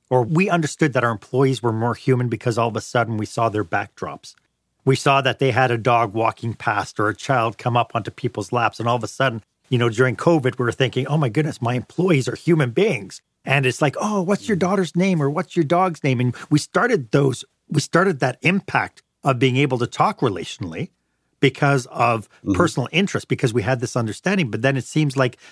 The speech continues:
Speaker 1: that's now been pushed to the wayside. So it's, it's really interesting that now as we're getting back to this idea where some people want to be back in the office, some people want to be fully remote, some people want some sort of a hybrid model,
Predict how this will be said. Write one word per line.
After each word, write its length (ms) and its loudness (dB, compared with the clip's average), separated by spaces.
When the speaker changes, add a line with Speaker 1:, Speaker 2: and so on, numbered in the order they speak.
Speaker 1:
that's 260 0
now 180 2
been 200 2
pushed 360 -4
to 100 0
the 100 0
wayside. 640 -4
So 200 2
it's, 140 -2
it's 260 -2
really 300 2
interesting 640 0
that 240 0
now 280 4
as 120 0
we're 100 2
getting 320 2
back 360 0
to 100 2
this 200 0
idea 520 2
where 240 0
some 260 -2
people 300 -2
want 180 0
to 60 0
be 140 0
back 300 -2
in 100 2
the 120 2
office, 460 -4
some 240 -2
people 320 -4
want 240 0
to 60 2
be 100 2
fully 320 2
remote, 440 0
some 220 -2
people 280 -4
want 220 -6
some 200 -2
sort 180 -2
of 80 -6
a 40 -8
hybrid 520 0
model, 380 0